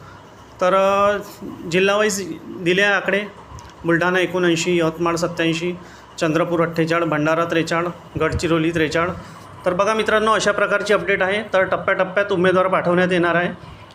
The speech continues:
तर, अ, ही सदर लिस्ट मी आपल्या Telegram-च्या चॅनलला टाकून देईल गृहरक्षक दलाच्या.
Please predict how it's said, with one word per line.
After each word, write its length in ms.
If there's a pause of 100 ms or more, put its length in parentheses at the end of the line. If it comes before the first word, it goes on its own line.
(160)
तर, 120
अ, 220
ही 160
सदर 280
लिस्ट 300
मी 340
आपल्या 640
Telegram-च्या 500
चॅनलला 340
टाकून 340
देईल 220 (560)
गृहरक्षक 440
दलाच्या. 480